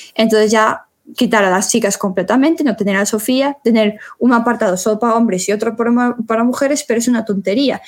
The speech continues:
Si al final estamos cogiendo estadísticas y no por género, deberían mezclarlos directamente y coger los top de cada lado con los mismos, em,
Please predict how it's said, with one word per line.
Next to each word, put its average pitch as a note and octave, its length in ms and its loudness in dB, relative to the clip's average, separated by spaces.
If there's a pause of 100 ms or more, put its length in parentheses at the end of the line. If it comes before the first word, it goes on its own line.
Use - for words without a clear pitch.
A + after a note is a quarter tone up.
(140)
Si C4 320 2
al A#3 180 2
final B3+ 420 2
estamos A#3 540 -2 (420)
cogiendo C#4 440 2
estadísticas A#3 760 0
y B3+ 100 2
no D4+ 120 2
por C4 220 -2
género, G#3+ 420 0
deberían A#3+ 460 2
mezclarlos G#3 560 -2
directamente G#3+ 540 0
y B3+ 60 -4
coger B3 320 0
los A#3+ 220 -2
top B3+ 200 -2
de B3 120 0
cada B3+ 220 0
lado F#3 360 0
con G#3 140 0
los G3+ 140 0
mismos, A3+ 480 0 (400)
em, G#3 640 0